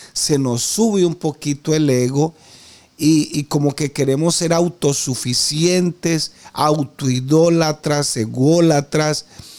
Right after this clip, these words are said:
cuando no queremos depender de Dios. Entonces se nos llega la soberbia: "Ya tengo dinero, ya tengo esto, ya tengo posesiones, ya tengo, ya no necesito,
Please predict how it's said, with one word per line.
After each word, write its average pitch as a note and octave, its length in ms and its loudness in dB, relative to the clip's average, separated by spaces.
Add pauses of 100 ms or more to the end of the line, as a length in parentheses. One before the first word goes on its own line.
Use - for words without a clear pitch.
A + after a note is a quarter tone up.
(400)
cuando E3+ 360 0
no F3 160 0
queremos G3 440 -2
depender C#3+ 640 -2
de C#3+ 160 -2
Dios. C3 720 -2
Entonces C3+ 540 -4
se D#3 120 -4
nos C3+ 160 -2
llega B2 240 -2
la C#3 160 -2
soberbia: C3 800 0 (340)
"Ya A2+ 240 -2
tengo B2+ 380 -4
dinero, C3+ 720 0
ya A2 180 -6
tengo C3 500 -2
esto, C#3 420 0
ya G#2+ 180 -4
tengo D3+ 320 -4
posesiones, C3+ 960 -2 (400)
ya C#3+ 300 0
tengo, D#3+ 340 -2
ya C#3 260 0
no D3+ 140 0
necesito, C3+ 960 -2